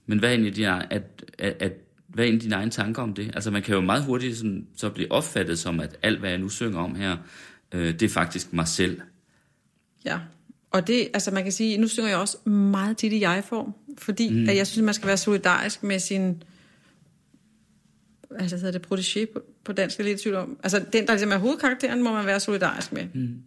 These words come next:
Speaker 2: Men nogle gange er den karakter jo også bare en karakter, der bærer et eller andet eksistentielt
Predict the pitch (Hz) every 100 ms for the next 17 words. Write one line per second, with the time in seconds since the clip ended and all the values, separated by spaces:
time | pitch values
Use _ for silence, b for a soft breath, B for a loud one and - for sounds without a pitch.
0 | _ 202 202 208 262 214 220 202 - 214
1 | 196 - 214 214 - 190 214 220 185 190
2 | 208 190 202 175 196 - 202 196 - -
3 | _ 214 214 196 208 196 190 196 196 190
4 | 202 202 - -